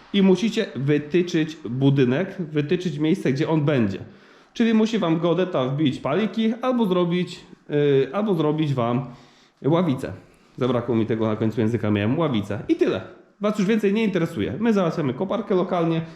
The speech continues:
my załatwiamy wszystko. Więc jest taka opcja. Oczywiście też jest opcja, jak do tej pory była, czyli sama budowa, bo zawsze ktoś tam może coś mieć, że on gdzieś tam na składzie budowlanym może mieć jakiś rabat.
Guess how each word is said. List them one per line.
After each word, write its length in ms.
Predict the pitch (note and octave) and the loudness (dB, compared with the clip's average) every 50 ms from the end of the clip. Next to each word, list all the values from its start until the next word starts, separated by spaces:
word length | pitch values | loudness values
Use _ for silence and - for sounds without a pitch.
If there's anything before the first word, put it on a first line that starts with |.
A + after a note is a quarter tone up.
| - - _ - | -20 -12 _ -2
my 100 | D#3+ D3+ | 0 0
załatwiamy 420 | D3 B2+ B2+ B2 C3 A#2 A2+ G#2 | 2 0 0 0 0 0 -2 -2
wszystko. 340 | G#2 - A2+ - - - G#2 - - - - - - - - - - | -4 -6 -12 -12 -12 -12 -14 -14 -16 -20 -20 -20 -20 -20 -18 -8 -4
Więc 180 | F#3 E3+ D3 F3+ | -4 -2 0 0
jest 220 | A3+ A3+ G#3+ A3 | 0 0 0 0
taka 280 | - D#3+ D3+ - D#3 - | -2 -4 -2 -2 -4 -2
opcja. 460 | E3+ F3+ F3+ - - B3 B3+ D4+ C#4+ - - | -2 -4 -4 -4 -2 -2 -2 -2 -4 -6 -6
Oczywiście 440 | - F#3 - - G#3 A3 G#3+ - G3+ | -6 -4 -2 0 0 0 0 0 0
też 140 | G3+ G3+ F#3 | 0 0 0
jest 180 | F3+ E3+ - D#3 | 0 0 0 -2
opcja, 280 | F3+ D#3 - - D#3 C#3 | -4 -4 -2 -2 0 0
jak 80 | C#3 | 0
do 80 | D3+ D#3 | 0 -2
tej 140 | D3+ D#3+ D#3 | -2 -2 -2
pory 240 | D#3+ D#3+ C#3 C#3 | 0 0 0 2
była, 220 | B2+ C#3+ C#3 B2+ A#2+ | 2 2 2 0 0
czyli 180 | - - C#3 | -2 -6 -6
sama 260 | B2+ - D#3+ C3 C3+ C#3+ | -4 -2 -2 0 0 0
budowa, 440 | D3+ D3+ D#3 C#3+ C#3+ G3 B3 D4+ | 0 0 0 0 0 0 0 -2
bo 200 | C#4 A#3 F#3+ D#3+ | -2 -2 0 0
zawsze 240 | D#3 F#3 E3+ - - | 0 0 -2 -4 -4
ktoś 180 | D#3 - C3+ - | -4 -4 -2 -2
tam 140 | - B2 B2+ | 0 2 2
może 240 | B2 A#2 B2 A#2+ A2+ | 2 2 2 0 -2
coś 420 | A#2 - C3 A#2+ A2+ - - - - - _ _ - | -2 -4 -4 -4 -4 -6 -10 -14 -18 -20 _ _ 2
mieć, 480 | C#3+ C#3+ D3 C#3 C#3 C#3 - - - - - - | 4 4 4 4 2 0 -2 -8 -16 -16 -12 -8
że 180 | A2+ A2+ A#2 G#2 | -4 -2 0 0
on 160 | G#2 G#2 G#2 | 2 2 0
gdzieś 140 | G2+ G#2 G2+ | 0 -2 -2
tam 140 | - G2+ | -2 -2
na 80 | G2+ F#2+ | 0 -2
składzie 320 | F#2 G2 B2+ A#2+ A2+ A#2+ | -2 -2 -2 0 0 0
budowlanym 500 | G#2+ A2 A2+ A2+ G#2+ A#2 A#2+ A#2 A2+ A#2 | 0 2 2 0 2 2 2 2 2 2
może 240 | A2 G#2+ A2 A#2 G#2+ | 2 2 2 0 0
mieć 200 | G2 G#2 G2 - | -2 -2 -2 -4
jakiś 240 | G#2 G2+ C3+ C3+ - | -4 -6 -4 -2 -2
rabat. 440 | G#3 G#3+ G#3 G3+ G3+ F#3+ F#3+ - | 0 0 0 0 -2 -2 -4 -8